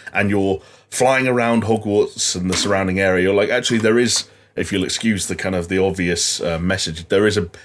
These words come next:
a magic to this world and to this place that is, <clears throat> um, weirdly pervasive. Um, and, and beyond that, I just think that, you know, there's a lot of interesting mechanics that they continue to layer on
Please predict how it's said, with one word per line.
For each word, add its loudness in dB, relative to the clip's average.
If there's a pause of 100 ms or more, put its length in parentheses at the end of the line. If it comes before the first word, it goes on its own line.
a 0
magic -2
to -2 (280)
this -2
world 2
and -4
to -10
this -4
place -2
that -4
is, -4 (240)
<clears throat> -20
um, -2 (680)
weirdly 2
pervasive. 0 (400)
Um, 4
and, 0
and 0
beyond 2
that, 0
I 2
just -4
think 0
that, -2
you -4
know, -2
there's 0
a 2
lot 2
of 2
interesting -2
mechanics -2
that 0
they 0
continue -2
to -2
layer 2
on 0